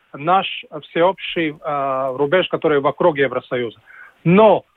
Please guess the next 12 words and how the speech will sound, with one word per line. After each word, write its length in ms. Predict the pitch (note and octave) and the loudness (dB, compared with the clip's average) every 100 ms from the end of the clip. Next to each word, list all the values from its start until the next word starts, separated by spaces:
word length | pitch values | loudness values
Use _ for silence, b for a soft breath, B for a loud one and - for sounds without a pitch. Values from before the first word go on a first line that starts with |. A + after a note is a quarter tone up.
| _ | _
политика, 580 | - F3 A3+ G#3+ E3+ D#3+ | 0 0 0 -6 -8 -8
как 280 | - G3+ F#3+ - F3 | -4 -4 -4 -8 -14
мы, 300 | D#3+ F3+ E3 | -8 -6 -6
э, 60 | |
э, 760 | D3+ C#3+ C#3 D#3 D3 C#3+ C#3 C#3 | -8 -12 -12 -12 -8 -6 -6 -4
работаем 580 | D3 C#3+ C4+ A#3+ E3+ C3+ | -2 2 2 2 -2 -4
с 100 | E3 | -6
этими, 480 | D3 D#3+ C#3+ C#3 D#3 | -4 -6 -4 -6 -4
э, 240 | C3+ C3+ | -4 -4
мигрантами 760 | C#3 D3 D3+ D#3+ D#3+ C3+ B2 C3 | -4 0 2 2 0 -6 -6 -10
или 220 | D3+ C#3+ C3+ | -8 -4 0
беженцами, 760 | E3+ D3+ C#3 A#2 - A#2+ A2+ | 2 2 0 -6 -8 -8 -8